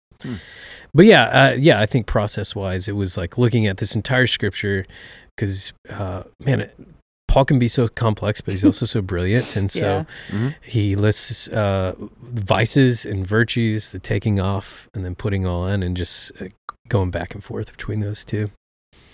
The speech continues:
Speaker 1: Well, I'm excited.
Speaker 2: Yes,
Speaker 3: Yeah.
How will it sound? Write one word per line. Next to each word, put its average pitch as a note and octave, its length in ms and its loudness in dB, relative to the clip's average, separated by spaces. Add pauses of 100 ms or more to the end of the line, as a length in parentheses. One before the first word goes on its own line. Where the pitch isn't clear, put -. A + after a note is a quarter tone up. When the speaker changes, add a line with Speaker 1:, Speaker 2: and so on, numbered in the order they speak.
(600)
Speaker 1:
Well, - 100 -6
I'm D3 60 -2
excited. G2 540 0 (720)
Speaker 2:
Yes, B2 560 2
Speaker 3:
Yeah. G#2+ 80 -8